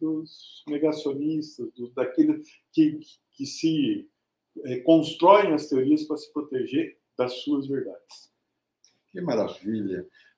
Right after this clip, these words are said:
Speaker 2: Bom, gente, tá, que vocês sintam um pouco de inveja, eu vou ficar batendo papo com ele hoje até meia-noite, pelo menos, e ainda tem a semana inteira desse nível de conversa aí, tá?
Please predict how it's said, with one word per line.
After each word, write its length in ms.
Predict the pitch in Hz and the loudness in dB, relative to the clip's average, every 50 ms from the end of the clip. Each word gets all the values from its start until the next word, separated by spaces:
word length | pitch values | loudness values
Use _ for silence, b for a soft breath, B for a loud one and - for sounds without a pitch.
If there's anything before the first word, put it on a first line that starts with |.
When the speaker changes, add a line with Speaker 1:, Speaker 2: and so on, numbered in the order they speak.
| _ | _
Speaker 2:
Bom, 300 | - 143 151 147 127 120 | 6 6 8 8 8 4
gente, 480 | 104 127 151 151 135 - - 85 - - _ _ _ _ _ - | 4 6 6 6 6 4 -2 -8 -14 -14 _ _ _ _ _ -6
tá, 240 | 98 95 95 98 98 | -4 -2 -2 -4 -4
que 120 | - - | -6 -6
vocês 580 | 98 104 101 - - - 120 117 117 117 117 - | -4 -4 -4 -4 -2 0 2 2 2 2 0 0
sintam 300 | - 123 117 120 - 107 | 0 0 -2 0 -4 -8
um 60 | 101 | -6
pouco 260 | - 113 113 110 - | -4 -4 -4 -4 -4
de 80 | 107 107 | -4 -4
inveja, 600 | 101 90 90 101 107 120 123 120 - 135 131 - - | -4 -2 0 0 2 4 2 2 2 0 -2 0 2
eu 240 | 113 120 123 120 | 4 4 4 4
vou 120 | 123 131 127 | 2 -2 -6
ficar 520 | - - - _ - 117 117 117 117 113 | -6 -12 -12 _ -2 0 2 2 2 0
batendo 380 | 113 113 110 - - 117 110 107 | -2 -4 -6 -6 -4 -6 -6 -6
papo 340 | - 107 104 107 - - - | -6 -6 -6 -6 -6 -6 -6
com 140 | 110 107 | -6 -2
ele 260 | 110 110 107 107 104 104 | -2 -2 0 0 0 0
hoje 360 | 104 110 110 104 98 - 95 | 0 0 0 -2 -2 -4 -8
até 560 | 95 - _ - 107 107 110 101 87 - - _ _ _ _ _ _ - | -8 -8 _ -4 -2 0 0 0 -2 -4 -10 _ _ _ _ _ _ -6
meia-noite, 580 | 104 104 104 104 101 101 104 110 110 110 110 - | -2 0 2 2 2 2 2 2 2 2 0 -4
pelo 200 | - 98 101 98 | -4 -4 -4 -2
menos, 540 | 98 101 110 120 131 139 135 135 - - _ _ _ _ _ _ - | -2 0 0 2 2 2 0 -2 -8 -16 _ _ _ _ _ _ -2
e 80 | 113 117 | 2 2
ainda 240 | 120 123 123 120 | 4 4 4 2
tem 120 | - 131 127 | 4 4 4
a 80 | 127 | 4
semana 460 | 123 - - 123 113 120 135 151 160 147 | 4 4 2 4 4 6 6 8 8 8
inteira 480 | 135 - - - 123 123 127 131 127 | 6 4 2 4 4 6 6 4 2
desse 640 | 120 120 123 123 123 - - - 120 110 104 101 101 | 2 2 0 0 -2 -4 -6 -4 -4 -2 -2 -2 -2
nível 360 | 104 110 120 120 123 127 113 | 0 2 2 2 2 0 -2
de 80 | 113 | -2
conversa 600 | 104 - 110 107 101 110 107 110 107 - - - 98 | -4 -4 -4 -2 0 0 2 2 0 0 -4 -6 -6
aí, 120 | 90 85 | -6 -6
tá? 260 | _ _ 82 90 98 | _ _ -14 -14 -12